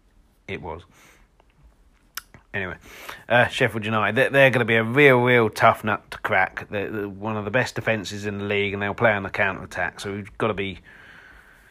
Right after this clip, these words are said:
sensible, no stupid mistakes, and try and create stuff. Like, what, what really gets my goat, certainly when Kane's playing, we don't have shots from outside the area,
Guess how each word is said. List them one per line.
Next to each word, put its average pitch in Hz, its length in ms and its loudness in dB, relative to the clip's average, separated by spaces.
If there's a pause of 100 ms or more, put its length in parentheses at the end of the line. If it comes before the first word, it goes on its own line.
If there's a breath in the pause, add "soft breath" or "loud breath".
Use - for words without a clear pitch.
(500 loud breath)
sensible, 135 440 0
no 131 160 0
stupid 113 500 -4
mistakes, 110 540 0
and 120 100 -6
try 151 260 6
and 131 100 2
create 107 320 0
stuff. - 320 -4
Like, 110 200 0
what, 135 460 2
what 156 240 2
really 156 300 4
gets 131 240 0
my 117 180 0
goat, 104 280 0
certainly 147 320 4
when 110 220 -2
Kane's 131 360 0
playing, 90 220 -6
we 104 80 -8
don't 139 180 4
have 131 160 0
shots - 320 0
from 120 120 -4
outside 117 440 0
the 113 100 -2
area, 139 460 0